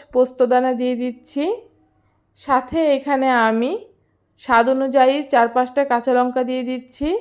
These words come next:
এখন এগুলোকে হালকা একটু নুন দিয়ে খুব ভালো করে একটা পেস্ট তৈরি করে নেব। দেখুন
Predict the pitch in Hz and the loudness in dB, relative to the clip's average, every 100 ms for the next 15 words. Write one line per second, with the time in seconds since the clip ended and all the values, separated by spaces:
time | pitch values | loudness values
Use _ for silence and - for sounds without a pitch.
0 | - _ _ - 226 226 262 370 - 240 | -8 _ _ -4 -4 0 0 0 0 0
1 | 240 254 262 254 269 269 240 208 214 214 | 2 4 2 2 -4 -4 -6 -2 -2 0
2 | 254 254 254 240 240 247 226 226 285 294 | -4 -4 -4 0 0 0 -2 0 0 -2
3 | - 254 220 226 226 233 233 220 269 214 | -6 -6 -4 -2 0 0 2 2 4 2
4 | 214 285 285 247 262 - - 254 233 226 | 0 -4 0 -2 -2 -6 -2 0 2 2
5 | 208 196 180 170 175 - _ _ _ _ | 2 -2 -4 -6 -8 -12 _ _ _ _
6 | 220 240 247 | 2 2 2